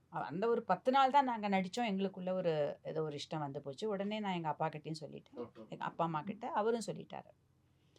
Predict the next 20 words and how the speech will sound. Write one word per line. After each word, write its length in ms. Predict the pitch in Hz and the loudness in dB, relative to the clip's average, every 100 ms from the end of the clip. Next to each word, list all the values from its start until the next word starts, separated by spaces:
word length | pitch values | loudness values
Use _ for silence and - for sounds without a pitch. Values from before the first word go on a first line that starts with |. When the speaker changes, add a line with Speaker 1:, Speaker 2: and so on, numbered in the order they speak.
| _ - | _ -8
Speaker 1:
எப்படின்னா, 380 | 196 240 269 277 | -6 -4 -4 -2
நாங்க 260 | 240 220 | 0 2
வந்து 200 | 202 214 | 2 4
அப்பெல்லாம் 300 | 233 220 233 220 | 4 4 -2 0
ஃபோன்லாம் 300 | 226 240 226 | -2 0 0
ஒண்ணும் 180 | 170 156 | -2 -4
கிடையாது. 440 | 127 123 - 277 | -4 -6 -8 -10
Speaker 2:
ஓகே. 240 | - - - _ 135 147 | -10 -16 -20 _ -8 -4
Speaker 1:
பைக்ல 300 | 196 247 254 | -2 2 2
வந்து 160 | 254 | 2
என்ன 140 | 262 233 | 0 2
பார்க்கணும், 520 | 202 202 220 226 - _ | 2 2 -2 -8 -12 _
Speaker 2:
ம். 380 | 123 - _ 226 | -18 -18 _ 6
Speaker 1:
காமனா 240 | 214 220 | 6 6
நம்ம 300 | 220 220 185 | 4 4 4
உட்காந்து 280 | 175 180 185 | 4 2 0
பேசுவோம், 380 | 175 165 175 214 - _ _ _ - | -2 -6 -6 -10 -12 _ _ _ -2
கிளம்பி 340 | 233 214 214 151 | 2 2 0 -2
போயிடணும், 280 | 135 135 - | -4 -4 -8
அப்படிதான். 400 | 151 143 131 - | -8 -6 -8 -10